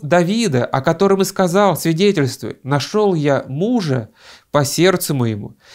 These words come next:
Давида, сына Иисеева, который исполнит все хотения мои». И вот посмотрите, как, э, апостол Павел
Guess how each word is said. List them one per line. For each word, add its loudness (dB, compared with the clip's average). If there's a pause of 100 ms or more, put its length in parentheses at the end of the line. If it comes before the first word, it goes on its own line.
(120)
Давида, 0 (160)
сына 0
Иисеева, 2 (180)
который 2
исполнит -2
все 0
хотения 0
мои». 0 (1500)
И 0
вот -2
посмотрите, 0
как, 0 (280)
э, 2 (220)
апостол 0
Павел 2